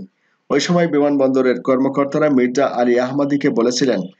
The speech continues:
তাদের শিশুকে আলাদাভাবে যুক্তরাষ্ট্রে নিয়ে যাওয়া হবে এবং বুঝিয়ে দেওয়া হবে।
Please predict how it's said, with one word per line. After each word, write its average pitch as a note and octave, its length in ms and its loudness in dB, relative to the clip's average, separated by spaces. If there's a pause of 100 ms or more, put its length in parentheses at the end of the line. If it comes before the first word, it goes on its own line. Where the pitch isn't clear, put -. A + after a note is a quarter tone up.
(240)
তাদের C3 220 0
শিশুকে D3 480 -4
আলাদাভাবে C#3 600 0
যুক্তরাষ্ট্রে A#2+ 640 -2
নিয়ে B2 220 2
যাওয়া G#2+ 200 0
হবে B2 260 -2
এবং A#2 220 -2 (460)
বুঝিয়ে C#3 420 0
দেওয়া A2 280 2
হবে। F#2+ 280 -4